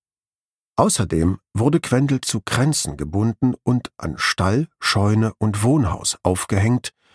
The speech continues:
um die Bewohner vor Unheil und die Gebäude vor Blitzen zu schützen. Die berühmteste aller Symbol- und Zauberpflanzen ist die gemeine Alraune,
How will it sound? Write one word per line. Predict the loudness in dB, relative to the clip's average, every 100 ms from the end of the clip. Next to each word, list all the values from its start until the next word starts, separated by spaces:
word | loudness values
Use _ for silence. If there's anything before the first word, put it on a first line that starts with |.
| _ _
um | 2 4
die | 4
Bewohner | 4 4 4 4 2
vor | 0 0 2
Unheil | 4 4 2 2 2 0 _ _ _
und | -6 -4 -4
die |
Gebäude | -4 -2 2 2 2 0 -4
vor | -4 -2
Blitzen | 2 0 0 -6 -8
zu | -8
schützen. | -8 -10 -10 -10 -10 _ _ _ _ _ _ _ _ _ _ _ _ _ _ -2
Die | 2
berühmteste | 4 4 2 0 -6 -6 -8 0
aller | 2 4 2
Symbol- | 0 0 0 0 0
und | 0 -2 -2
Zauberpflanzen | -2 -2 -2 -4 -8 -8 -6 -4 -4 -4 -2
ist | -4 -2
die | -4
gemeine | -2 0 0 0 0 -4 -4
Alraune, | -4 -2 -4 -6 -12 -16